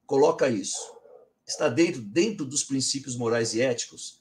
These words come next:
Se tá dentro dos princípios morais e éticos, perfeito.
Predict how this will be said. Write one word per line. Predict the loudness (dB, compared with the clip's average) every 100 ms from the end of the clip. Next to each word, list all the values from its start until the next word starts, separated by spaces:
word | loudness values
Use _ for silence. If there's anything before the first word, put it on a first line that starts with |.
| _
Se | -4 -4
tá | 4 4
dentro | 6 0 0 -4
dos | -2 -2
princípios | -2 0 0 -2 -2
morais | 0 4 6 6 2 0
e | 6 8
éticos, | 8 8 6 4 -2 -2 -6 _ _ _ _ _ _ _ _ _ _ _ _ _ _ _ _ _ _
perfeito. | -18 -14 -14 -14